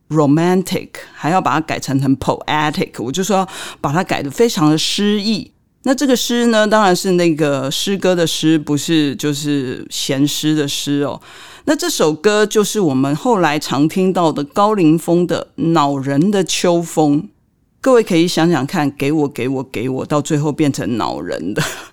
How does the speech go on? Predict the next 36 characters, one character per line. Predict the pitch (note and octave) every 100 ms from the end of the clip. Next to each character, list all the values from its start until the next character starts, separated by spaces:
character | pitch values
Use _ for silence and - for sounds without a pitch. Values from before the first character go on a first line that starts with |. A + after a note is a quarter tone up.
| _
<laughs> | _ _ _ _
A | -
Man | D#3+ F3+ A#3 A3+
After | F#3+ - G3+
the | F3+
Midnight | D#3 E3+ G#2 B2 D2 - - - -
变 | G#3+ E3
成 | - C3+ C3
秋 | - D#3+ D3
风， | D#3+ - D3 C#3 - - -
所 | - D#4+
以 | D4+
原 | A3 A3 D4
本 | C#4+ C4
暗 | - B3+
示 | A3+ - B3+ G#3
性 | F3 - B3+ G3+ C3+
很 | C3+ D3+ C#3+
强 | C#3+ - - C3+ D3
的 | E3+ D#3+
这 | E3
种 | D#3+ D3
性 | - - A#3+ F#3+
意 | F3+ F3
味 | F3 D#3
的 | D3
歌 | D#3+ D#3
曲， | D#3 -
就 | - D3+
转 | D3 - F#3 G2+ F#2
换 | - D4 F#3
成 | - D3+
一 | D3+ E3+
个 | E3 D3 - - - - -
很 | D3+ D3+
romantic、 | D3 C#3+ D#3+ A3 C4 G#3 E3